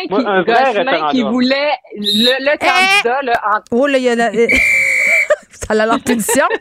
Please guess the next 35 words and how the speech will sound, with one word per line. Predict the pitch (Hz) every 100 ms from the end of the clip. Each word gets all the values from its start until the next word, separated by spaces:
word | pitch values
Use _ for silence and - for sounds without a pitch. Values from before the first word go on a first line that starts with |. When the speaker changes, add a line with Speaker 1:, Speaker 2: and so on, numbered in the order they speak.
| -
Speaker 3:
<laughs> | 381 - 392 _ _ - - 587
Vas-y, | 294 247 320
Elsie. | 262 254 453 330
Speaker 2:
Ah, | 226
c'est | 254 226
drôle. | 220 370 370 - - -
Mais | 202
j'allais | 208 220 226 233
dire | 277 320 -
que, | 247 233 247
que | 220 214
Gosselin, | 247 240 - 254 254 330
qui | -
était | 214 262
le | 254 247
candidat | - 269 269 214 190 277 311
anti-tramway, | 220 - - 202 196 202 269
s'est | 311 214 202
fait | 233 240
ramasser | 185 226 262 226 185 - 262 -
puis | 208
s'est | 220 196
rallié | 208 214 233
au | 233
maire | 185 190 214
à | 190
la, | 165 165 170 -
au | 190
bout | 202
de | 214
la | 185 170
ligne. | 170 _ - -
Et | 202
donc, | 214 233 233
le | 311 370